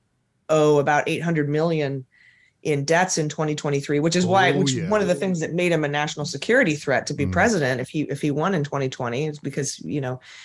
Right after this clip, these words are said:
Speaker 1: it's bad when you're a billion dollars in debt, uh,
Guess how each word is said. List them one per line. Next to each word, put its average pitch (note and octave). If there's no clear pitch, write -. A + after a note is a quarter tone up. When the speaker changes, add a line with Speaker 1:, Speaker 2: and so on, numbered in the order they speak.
Speaker 1:
it's D#3+
bad F3+
when E3
you're C#3+
a C3+
billion D#3+
dollars D3
in C3
debt, -
uh, C3